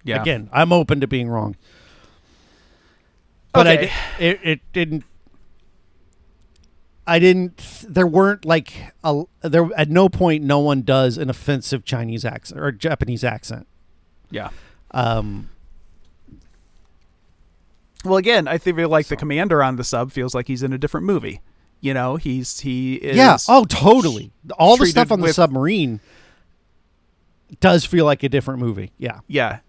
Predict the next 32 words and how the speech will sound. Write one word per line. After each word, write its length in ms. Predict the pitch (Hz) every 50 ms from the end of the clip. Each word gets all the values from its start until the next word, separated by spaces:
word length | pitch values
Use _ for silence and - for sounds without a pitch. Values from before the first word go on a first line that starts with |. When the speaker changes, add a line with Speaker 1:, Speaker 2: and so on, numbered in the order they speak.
| _ _
Speaker 1:
Yeah, 240 | - 143 131 117 107
he's 160 | 120 131 -
kinda 220 | - 147 135 135
treated 220 | - - 139 131 127
with 200 | 123 127 - -
respect. 600 | 131 - - - - 123 120 - - - - - _
The, 300 | - 135 131 123 120 120 147
the, 440 | 147 135 127 123 123 123 123 117 - - _ _
the 640 | - 139 - 131 135 131 123 123 123 117 113 - - - _ _ -
Nazi 480 | 160 143 139 131 131 135 - - 160 143
guy 540 | 127 143 127 123 120 117 120 120 123 135 -
is 280 | - - 156 135 117 123
a 400 | 131 127 120 120 120 117 117 -
kind 220 | - - - 123 120
of 100 | 117 123
a 120 | 123 120
foil 480 | - - - 160 156 135 127 127 127 131
for 180 | - - 147 123
him, 200 | 117 131 123 123
Speaker 2:
How 140 | 269 277 311
Speaker 1:
and 40 | 330
Speaker 2:
do 40 | 320
Speaker 1:
they 40 | 311
Speaker 2:
you 40 | 302
Speaker 1:
kinda 100 | 285 247
Speaker 2:
have 240 | 220 214 190 165 143
Speaker 1:
argue 360 | 147 139 135 135 123 131 190
back 40 | 208
and 120 | 208 127 123
Speaker 2:
Christopher 160 | 226 202 117 202 202 196 190 190 127 127
Speaker 1:
forth. 120 | - - - - _ _ _ _ _ _ _ _ _ _ _ _ -
Speaker 2:
Lee 500 | 117 113 113 120 135 143 151 120 110